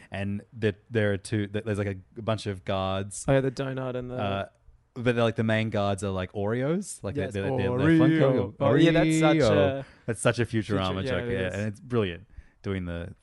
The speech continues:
Speaker 1: Wizard
Speaker 2: Wizard
Speaker 1: of
Speaker 2: of
Speaker 1: Oz
Speaker 2: Oz
Speaker 1: song.
Speaker 2: thing,
Speaker 1: Yeah.
Speaker 2: yeah.
Speaker 1: Um, yeah, so, uh,
Speaker 2: I rewatched Wreck-It Ralph the other day.
Speaker 1: I've got it on three D Blu-ray if you wanna come over and watch it at
Speaker 2: Fuck,
Speaker 1: three D.
Speaker 2: I've only got it on two D digital, so
Speaker 1: Man,
Speaker 2: that
Speaker 1: how do you live,
Speaker 2: sucks.
Speaker 1: bro?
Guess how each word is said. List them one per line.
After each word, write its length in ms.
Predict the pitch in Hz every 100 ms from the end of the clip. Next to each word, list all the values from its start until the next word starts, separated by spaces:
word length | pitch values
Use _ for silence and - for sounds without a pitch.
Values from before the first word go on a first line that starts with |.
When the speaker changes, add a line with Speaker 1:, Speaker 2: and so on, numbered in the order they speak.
| -
Speaker 1:
Wizard 120 | 104
Speaker 2:
Wizard 180 | - -
Speaker 1:
of 60 | 90
Speaker 2:
of 60 |
Speaker 1:
Oz 40 | 85
Speaker 2:
Oz 80 | -
Speaker 1:
song. 160 | 90
Speaker 2:
thing, 120 | - 90
Speaker 1:
Yeah. 160 | 87
Speaker 2:
yeah. 200 | 104 127 131 _ - _ - - - 113
Speaker 1:
Um, 100 | 120
yeah, 120 | 147
so, 240 | 131 123
uh, 260 | 113 110 104 -
Speaker 2:
I 40 |
rewatched 380 | 165 156 151 -
Wreck-It 220 | 147 139
Ralph 260 | 135 127 -
the 100 | 127
other 140 | 113
day. 220 | 127 127 151 _ _ _ - _ _ _ _
Speaker 1:
I've 120 | 107 98
got 120 | 110
it 40 | 98
on 100 | 95
three 220 | - 92
D 100 | 90
Blu-ray 360 | 85 87 90 92
if 80 |
you 60 | -
wanna 120 | 95
come 140 | 92 92
over 80 | 85
and 80 | 87
watch 180 | 82
it 60 | 92
at 40 | 87
Speaker 2:
Fuck, 260 | 156 151
Speaker 1:
three 120 | 131
D. 40 | 90
Speaker 2:
I've 80 | 147
only 140 | 156
got 80 | 156
it 40 | 151
on 180 | 143 -
two 180 | - 147
D 160 | 139
digital, 500 | 131 135 131 139 131
so 160 | 127 -
Speaker 1:
Man, 140 | -
Speaker 2:
that 80 | 104
Speaker 1:
how 100 | 117
do 60 | 139
you 120 | 127
live, 240 | 156 147 147
Speaker 2:
sucks. 20 |
Speaker 1:
bro? 240 | 101 120